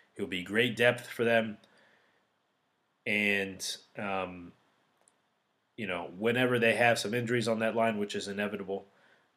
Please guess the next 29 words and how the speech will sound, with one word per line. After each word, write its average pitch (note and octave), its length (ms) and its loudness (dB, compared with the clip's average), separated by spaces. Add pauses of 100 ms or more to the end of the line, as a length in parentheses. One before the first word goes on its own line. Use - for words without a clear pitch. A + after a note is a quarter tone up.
(160)
um, F#2 640 -4 (220)
they'll C3 220 4
reload B2+ 440 6
again, A2+ 560 4
and G2 800 -2 (180)
they're A2 120 -4
gonna B2+ 140 0
be A#2 120 2
a G#2+ 60 2
very G#2 260 2
dangerous F#2 420 -2
team F2+ 280 -10 (100)
to - 100 -18
contend - 380 -10
with - 240 -10 (240)
this F2 260 -10
year. E2+ 200 -8 (1900)
With G#2 100 -6
the B2 80 0
number A#2+ 240 6
eleven C3+ 360 10
pick, - 260 -4
the G#2+ 80 -6
Tennessee C3 480 4
Titans C#3 680 4 (360)
select A#2+ 580 2 (220)
cornerback C3 1080 6 (200)
Christian C3+ 680 0
Gonzalez. A2+ 960 2